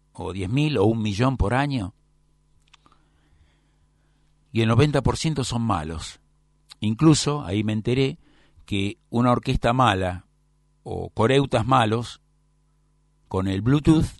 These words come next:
vos corregís. Yo no lo sabía esto. Yo no lo sabía.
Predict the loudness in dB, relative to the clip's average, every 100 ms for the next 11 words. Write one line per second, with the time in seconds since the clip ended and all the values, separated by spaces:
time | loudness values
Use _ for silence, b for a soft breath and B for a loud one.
0 | -10 -8 -4 -4 -4 -6 -6 -8 -16 _
1 | -10 -6 -6 -6 -6 -6 -8 -12 -16 -18
2 | _ _ _ _ _ _ _ _ _ _
3 | -2 0 0 -2 -2 -4 -4 -6